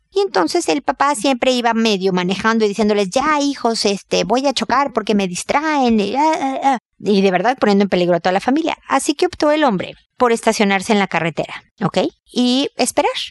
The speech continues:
Los hijos le dijeron, "¿Qué pasó? Se descompuso el coche, ya llegamos, ¿por qué te paraste?". "No, yo no puedo manejar con ustedes discutiendo, o sea, o le paran, o aquí nos quedamos en medio de ninguna parte hasta que ustedes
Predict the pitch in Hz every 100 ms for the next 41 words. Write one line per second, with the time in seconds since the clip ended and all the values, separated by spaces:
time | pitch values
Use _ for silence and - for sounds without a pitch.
0 | - _ 196 196 - 226 285 277 247 233
1 | 254 247 285 311 - 320 339 349 277 202
2 | 196 226 247 220 226 262 277 311 269 208
3 | 175 151 160 240 277 285 - - 196 196
4 | 196 190 196 226 - - 180 - 196 202
5 | 202 202 196 196 170 160 190 185 180 185
6 | 180 - 175 208 208 202 - - 180 165
7 | 170 269 226 302 285 - 185 170 - 185
8 | 226 - 269 214 196 254 - 165 165 165
9 | 185 196 180 175 190 214 - 190 - -
10 | 190 190 - 202 - 160 147 143 165